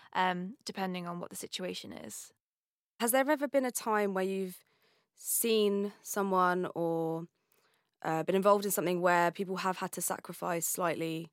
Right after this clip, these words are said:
Speaker 2: their values for the sake of the client or the work?
Speaker 1: I guess so, and I think this happens quite a lot, especially within advertising, where
Speaker 2: Really?
Speaker 1: they've had to do that. Um, but I guess work is work though, right? And I think
Speaker 2: Mm.
Speaker 1: especially if you've not got the opportunity of falling back on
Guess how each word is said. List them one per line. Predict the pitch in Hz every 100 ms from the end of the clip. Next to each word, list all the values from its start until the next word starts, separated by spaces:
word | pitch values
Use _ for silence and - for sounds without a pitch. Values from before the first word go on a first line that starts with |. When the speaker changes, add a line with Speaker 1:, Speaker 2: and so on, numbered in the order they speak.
| _ _ _ -
Speaker 2:
their | 170 160 160
values | 165 170 160 160 156
for | - 165
the | 160
sake | - 170 156 -
of | 160 160
the | 175
client | 175 180 175 180 -
or | 180
the | 180
work? | 185 214 - - - - _ _ _ - - -
Speaker 1:
I | 254
guess | 330 -
so, | 226
and | 214
I |
think | 277 254
this | 220
happens | 226 226 -
quite | 233 202
a |
lot, | 196 190
especially | 190 - 196 208
within | 190 175
advertising, | 175 - 175 170 - - 170 185 190
where | 175 175
Speaker 2:
Really? | 175
Speaker 1:
they've | 160 170
had | 190
to | 202
do | 196 190 190
that. | - - - - - - -
Um, | 180 175 170 175 196 220 269 _ _ _ _ _ _ _ _ _ _ _ _ -
but | - -
I |
guess | 214 196 208
work | 202 196
is | 180
work | 202 202 -
though, | 180
right? | 170 180 247
And | -
I | 202 202
think | 196
Speaker 2:
Mm. | 190
Speaker 1:
especially | 196 196 214
if | 196 -
you've | 196 185
not | 196 -
got | - -
the |
opportunity | 202 - - 185 -
of | 180
falling | - 190 185
back | 190 180 -
on | 185 180